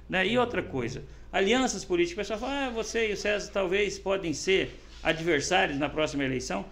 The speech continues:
Ué, talvez podemos. Nós fomos adversários lá em dois mil e dezesseis.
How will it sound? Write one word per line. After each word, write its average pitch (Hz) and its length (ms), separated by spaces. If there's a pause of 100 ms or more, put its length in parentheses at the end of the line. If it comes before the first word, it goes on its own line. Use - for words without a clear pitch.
(200)
Ué, 220 100
talvez 165 380
podemos. 320 640 (380)
Nós 233 220
fomos 277 240
adversários 220 600
lá 285 60
em 277 60
dois 269 180
mil 269 80
e 269 60
dezesseis. 262 760